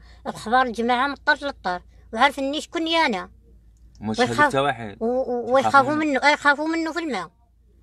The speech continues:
Speaker 1: ما تسمعش أنا نقول لك سر بنو، قال له أنا نمشي نجيبهم، هو يوريوه. قال له سير، سير، قال له أنا نمشي نسقطو، قال له إيوا سير، سير سقطو.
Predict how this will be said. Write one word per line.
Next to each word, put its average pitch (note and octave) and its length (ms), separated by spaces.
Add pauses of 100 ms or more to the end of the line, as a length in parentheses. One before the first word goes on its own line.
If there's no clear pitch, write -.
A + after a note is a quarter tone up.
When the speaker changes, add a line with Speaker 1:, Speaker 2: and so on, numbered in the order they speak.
(180)
Speaker 1:
ما A#3 60
تسمعش D4+ 360
أنا D#4+ 160
نقول D#4 200
لك D4+ 80
سر C#4+ 440
بنو، C#4+ 240 (340)
قال C4 140
له C#4+ 140
أنا C#4 260
نمشي C4+ 200
نجيبهم، C4 460 (420)
هو C4 120
يوريوه. C#4 560 (520)
قال A#3+ 140
له C#4+ 80
سير، D4 420 (680)
سير، D4 320
قال B3+ 380
له B3+ 200
أنا C4 120
نمشي B3+ 340
نسقطو، - 460
قال C4+ 260
له C4+ 60
إيوا C4 180
سير، C4+ 300 (320)
سير D4+ 240
سقطو. - 440